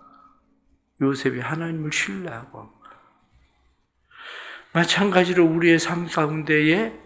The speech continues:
우리가 살아가야 되는 삶의 방식은 하나님 신뢰하고 그냥 가는 거예요. 하나님의 은혜가 아니면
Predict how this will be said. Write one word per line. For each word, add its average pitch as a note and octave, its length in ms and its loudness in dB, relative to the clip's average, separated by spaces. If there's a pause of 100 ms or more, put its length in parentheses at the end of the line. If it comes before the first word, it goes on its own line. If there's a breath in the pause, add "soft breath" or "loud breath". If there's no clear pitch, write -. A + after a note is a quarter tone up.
(340 soft breath)
우리가 D#3 460 2
살아가야 F#3+ 760 0
되는 C#3+ 220 0
삶의 F3+ 440 0
방식은 C3+ 1000 2 (600 soft breath)
하나님 F#3+ 500 2
신뢰하고 F#3+ 840 2
그냥 B2 340 -4
가는 B2+ 600 -2
거예요. F2+ 300 -8 (1500 loud breath)
하나님의 A3 560 6
은혜가 E3 540 6
아니면 D3 460 4